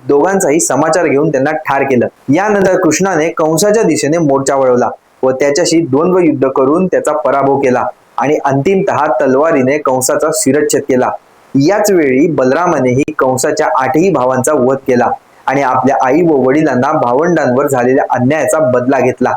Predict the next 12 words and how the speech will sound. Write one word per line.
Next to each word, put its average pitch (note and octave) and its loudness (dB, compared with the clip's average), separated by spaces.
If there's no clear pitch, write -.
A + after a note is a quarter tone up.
अशा F3+ 0
प्रकारे F3+ 0
एका D3+ 0
आकाशवाणीमुळे D3 0
कंसाच्या D#3+ 0
हातून D3 -2
अनेक F3 0
गुन्हे C3+ 2
झाले B2 0
व C3+ 2
या C#3 2
गुन्ह्यांमुळेच C#3+ 0